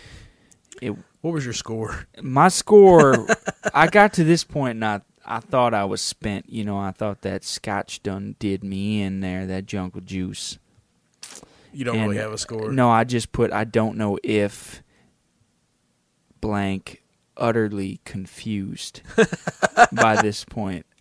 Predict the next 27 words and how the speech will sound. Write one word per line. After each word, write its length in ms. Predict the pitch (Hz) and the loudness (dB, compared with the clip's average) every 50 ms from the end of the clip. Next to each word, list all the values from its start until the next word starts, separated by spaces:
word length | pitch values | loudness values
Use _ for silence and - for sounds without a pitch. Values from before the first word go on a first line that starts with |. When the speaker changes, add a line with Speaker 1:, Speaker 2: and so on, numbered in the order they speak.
| - - - | -18 -10 -8
Speaker 1:
Uh, 440 | 143 127 127 - - 127 110 107 110 - _ _ - - - - - _ _ - | -6 -6 -6 -6 -6 -4 -4 -6 -8 -10 _ _ -20 -20 -20 -20 -20 _ _ 2
Speaker 2:
All 80 | 165 156 | 4 6
right, 280 | 151 139 135 131 117 | 6 6 6 4 2
well. 300 | 123 143 147 139 131 - _ _ - - - - - | 4 4 4 4 4 2 _ _ -18 -16 -4 4 8
Speaker 1:
I 120 | 185 196 | 8 8
did, 360 | 175 160 196 240 277 247 202 - | 8 8 8 8 8 6 2 0
I 120 | - 165 175 | 2 2 4
did 240 | 170 202 226 214 170 | 6 8 6 8 8
like 280 | 156 147 135 127 - | 8 6 6 6 4
it, 120 | 117 104 - | -2 -4 -2
though, 240 | 110 107 101 104 98 | -2 -2 -2 -2 -2
and 420 | 156 160 147 135 131 131 127 123 | 0 0 0 0 0 -4 -4 -2
we 100 | 147 165 | -2 -2
kinda 300 | 156 - 165 156 - 151 | 0 2 2 4 4 2
talked 340 | - - 131 117 117 113 - | 0 2 2 2 2 2 0
about 300 | 123 110 113 110 107 107 | -2 0 2 2 2 2
it. 140 | 107 107 98 _ _ _ - - _ - - | 0 -2 -4 _ _ _ -20 -20 _ -16 -8
Um, 600 | - 117 110 107 104 104 101 101 101 104 - - _ - | -6 -4 -2 -2 -2 -2 -4 -4 -6 -8 -12 -16 _ -8
one 200 | - 131 127 120 | -2 -2 0 0
of 80 | 117 | 0
the 80 | 113 113 | -2 -4
things 360 | 110 - 117 113 110 110 104 | -4 -4 -4 -2 -2 -4 -4
that 200 | 104 110 101 92 - - - - - - - - - _ _ _ _ _ _ _ _ _ _ _ _ _ _ - | -2 -2 -2 -2 -4 -8 -14 -14 -14 -16 -18 -20 -20 _ _ _ _ _ _ _ _ _ _ _ _ _ _ -6
initially 560 | - 127 127 127 120 - - - 107 104 98 | -4 -2 0 0 0 -2 -2 -4 -4 -4 -4
made 280 | 98 104 104 101 98 92 | -4 -6 -6 -6 -6 -6
us 160 | 98 90 - | -6 -8 -8
think 300 | - - 101 95 98 - | -10 -12 -12 -12 -12 -14